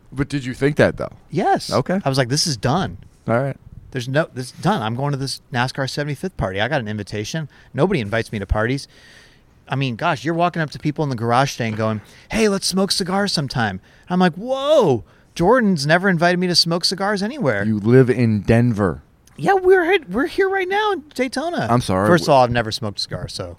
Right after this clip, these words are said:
Speaker 1: Oh, see?
Speaker 2: I mean, but I didn't get invited anyway. But anyway, nobody invites me to parties, so I got invited to the nascar seventy-fifth party, and
Speaker 1: Okay.
Speaker 2: it turns out that world-famous international,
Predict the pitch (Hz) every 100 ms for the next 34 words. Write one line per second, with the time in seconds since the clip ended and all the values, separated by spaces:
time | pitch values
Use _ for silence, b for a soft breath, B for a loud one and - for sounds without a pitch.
0 | - 101 69 76 104 120 110 - 110 104
1 | - 131 131 - 117 131 139 131 143 143
2 | 156 202 190 233 135 101 B B 208 202
3 | 165 190 226 220 180 165 156 113 110 110
4 | 147 175 170 175 165 160 160 143 135 117
5 | b b b 117 139 160 - 160 160 -
6 | 135 131 - 110 - 117 120 127 - _
7 | 127 117 120 180 202 120 107 120 - _
8 | _ - 151 139 123 151 247 262 262 185
9 | - 185 147 117 - - - _ _ _
10 | _ _ 170 196 180 170 - 165 160 160